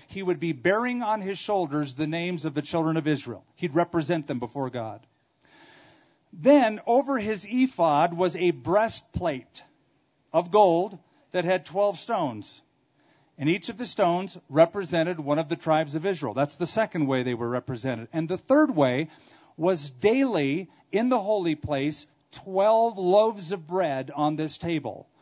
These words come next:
one for each of the tribes of Israel, to represent that God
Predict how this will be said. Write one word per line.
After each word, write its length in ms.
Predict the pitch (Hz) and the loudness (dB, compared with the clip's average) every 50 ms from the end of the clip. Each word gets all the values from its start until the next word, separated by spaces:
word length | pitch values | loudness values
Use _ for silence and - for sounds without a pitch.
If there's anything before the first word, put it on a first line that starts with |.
| _ _ - | _ _ -8
one 320 | 135 139 175 202 226 233 | -4 -2 0 0 -2 -4
for 200 | - - 185 165 - | -6 -8 -8 -8 -8
each 280 | - 220 240 - - 240 | -8 -10 -8 -8 -8 -8
of 120 | 220 180 | -6 -6
the 80 | 202 185 | -8 -10
tribes 420 | - - 196 190 190 190 160 151 | -6 -4 -4 -2 -2 -4 -4 -6
of 140 | 185 165 165 | -6 -4 -4
Israel, 380 | 170 147 120 131 135 131 135 135 | -4 -4 -6 -6 -6 -6 -6 -6
to 140 | - 165 | -6 -4
represent 720 | 156 143 165 180 170 196 196 175 135 156 151 151 147 143 - | -2 0 0 0 0 -4 -6 -6 -2 -2 -2 -2 -2 -2 -4
that 200 | 147 135 - - | -4 -4 -4 -2
God 540 | 165 170 180 175 147 131 123 127 131 139 | 0 2 4 4 4 2 0 -4 -8 -12